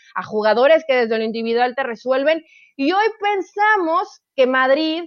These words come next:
cuando se le exigen resultados inmediatos, tiene que apostarle por la gente de cantera. Ok, y si la apostara y seguiría perdiendo, diríamos,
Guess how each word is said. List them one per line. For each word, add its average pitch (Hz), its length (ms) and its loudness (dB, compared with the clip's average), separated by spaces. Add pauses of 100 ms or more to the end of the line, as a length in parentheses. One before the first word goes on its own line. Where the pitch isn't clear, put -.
(140)
cuando 220 280 -4
se 226 120 -4
le 214 100 -2
exigen 330 360 -8
resultados 320 680 -2
inmediatos, 269 760 -4
tiene 370 460 -8
que 320 60 0
apostarle 320 560 -2
por 285 120 -2
la 254 140 -2
gente 320 280 -8
de 294 180 2
cantera. 311 600 0
Ok, 320 200 -2 (520)
y 302 100 0
si 320 100 4
la 320 100 6
apostara 349 640 2
y 269 120 -2
seguiría 285 340 0
perdiendo, 330 400 -4
diríamos, 311 420 -4